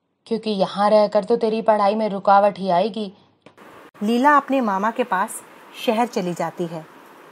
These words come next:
Speaker 2: और उधर गांव में ममता को नींद नहीं आ रही थी। उसे तो बार-बार उस लड़की का ख्याल आ रहा था। वो उसके लिए कुछ करना चाहती थी, लेकिन कुछ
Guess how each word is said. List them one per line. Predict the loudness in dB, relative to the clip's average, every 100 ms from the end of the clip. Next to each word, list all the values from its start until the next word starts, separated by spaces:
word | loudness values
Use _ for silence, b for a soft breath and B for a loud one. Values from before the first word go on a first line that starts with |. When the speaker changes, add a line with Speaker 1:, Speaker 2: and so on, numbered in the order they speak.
| -4
Speaker 2:
और | -2
उधर | -2
गांव | -2 0 0
में | 0
ममता | -2 -4 -2 -2
को | -2
नींद | -2 -2 -2
नहीं | 0 0
आ | 0
रही | 0 0
थी। | -2 -6 -8 -18 B B -10
उसे | -4 -2
तो | -2 -4
बार-बार | -2 0 2 2 -2 -4
उस | -4 -6
लड़की | -8 -6 -6
का | -6
ख्याल | -2 2 4 6
आ | 4
रहा | 4 0
था। | 0 -2 -4 B B B -4
वो | -4
उसके | -2 -6
लिए | -4 -4
कुछ | -6 -8 -6
करना | -4 -2 -2
चाहती | -2 -4 -4 -4
थी, | 0
लेकिन | 0 -2 -6 B B -20 -4
कुछ | -4 -4